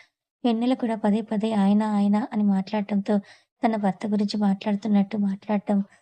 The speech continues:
గుర్తు చేసుకుని ఆలోచించి, నిజంగానే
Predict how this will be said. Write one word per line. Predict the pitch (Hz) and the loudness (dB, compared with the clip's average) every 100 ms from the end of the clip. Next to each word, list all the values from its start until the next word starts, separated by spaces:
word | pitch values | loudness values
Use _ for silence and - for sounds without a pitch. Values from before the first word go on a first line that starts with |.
| _ _ - | _ _ -2
గుర్తు | 247 277 | 0 0
చేసుకుని | 269 220 - 214 214 | -2 -2 -2 -2 2
ఆలోచించి, | 190 202 220 214 202 226 269 | 4 2 0 -2 -4 -4 -2
నిజంగానే | 214 196 208 208 208 208 | 0 2 2 4 4 4